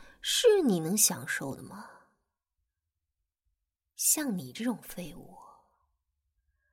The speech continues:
你的精液啊，就只配射在干巴巴的纸巾上，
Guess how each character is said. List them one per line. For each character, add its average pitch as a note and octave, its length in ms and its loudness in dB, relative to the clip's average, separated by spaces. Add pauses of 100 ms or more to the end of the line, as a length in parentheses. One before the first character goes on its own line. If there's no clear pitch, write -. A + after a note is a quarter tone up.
(760)
你 G3+ 100 -2
的 F#3 100 0
精 G#3+ 280 -2
液 G3+ 200 -6
啊， - 460 -16 (600)
就 G#3 260 2
只 - 340 -4
配 C4 280 0
射 G3 240 0
在 D#3+ 140 -2
干 G3 280 -2
巴 G3+ 180 0
巴 G3+ 220 -4
的 E3+ 80 -4
纸 C3+ 260 -8
巾 A#3 340 -6
上， - 220 -8